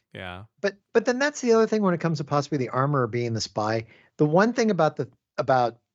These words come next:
Speaker 2: this faction of the Mandalorians compared to the Night Owls and all the other ones, they're always on a pl-, they're on the planet. How did they get there? What kind of ship got them there?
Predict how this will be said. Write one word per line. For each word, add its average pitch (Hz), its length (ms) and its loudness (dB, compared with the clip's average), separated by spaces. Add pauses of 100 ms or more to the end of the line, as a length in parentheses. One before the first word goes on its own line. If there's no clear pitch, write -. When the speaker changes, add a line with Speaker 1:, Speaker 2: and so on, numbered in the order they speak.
Speaker 2:
this 135 480 0
faction 131 640 -2
of 120 220 -2
the 117 40 -8
Mandalorians 113 840 -6 (200)
compared 117 460 0
to 117 80 -18
the 110 80 -10
Night 110 300 -2
Owls 104 240 -2
and 107 80 -10
all 104 40 -8
the 101 80 -6
other 101 120 -2
ones, 90 200 -10 (1160)
they're - 240 2
always 220 340 6
on 214 140 2
a 180 40 -2
pl-, - 420 -12
they're 165 320 -2
on 254 100 4
the 214 60 -2
planet. 175 420 -2 (420)
How 302 120 -2
did 349 160 2
they 190 220 2 (120)
get 156 240 0
there? 120 140 0
What 160 220 -4
kind 240 180 -8
of 160 80 -4
ship - 260 -8 (180)
got 123 300 0
them 110 220 -6
there? 90 320 -10